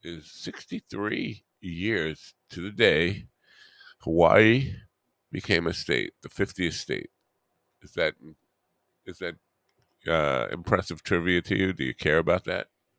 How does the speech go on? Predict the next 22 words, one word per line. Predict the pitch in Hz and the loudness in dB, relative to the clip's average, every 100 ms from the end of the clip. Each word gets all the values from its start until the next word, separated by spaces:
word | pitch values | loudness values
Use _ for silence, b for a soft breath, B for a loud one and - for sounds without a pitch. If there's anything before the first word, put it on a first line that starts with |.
| _ _ b b b b b _ _ _ _ _ - | _ _ b b b b b _ _ _ _ _ 0
They | 101 120 | 4 6
added | 117 | 4
a | 92 | 2
s-, | - - | -2 -2
a | 90 90 | 2 2
flag, | 85 - 92 85 90 | 2 0 2 2 -2
the | - | -14
fiftieth | - 104 - 90 80 - _ | -8 -8 -4 -6 -6 -12 _
star | - - 85 78 - | -14 -4 0 0 -2
to | 76 | -12
the | 64 | -14
flag | - - 69 58 60 _ - _ _ _ | -14 -6 -6 -6 -10 _ -20 _ _ _
of | 64 64 65 | -12 -10 -12
the | 64 | -12
United | 71 69 - | -10 -10 -12
States | 67 64 | -16 -12
of | 71 | -14
America, | 60 53 58 76 | -12 -12 -12 -14
sixty-three | - 117 - 110 - 92 87 | -12 -10 -6 -6 -4 0 0
years | 78 71 67 64 - - _ - | 2 0 -2 -6 -12 -20 _ -16
ago | 69 65 62 | -8 -6 -6
today. | - 57 50 | -8 -8 -8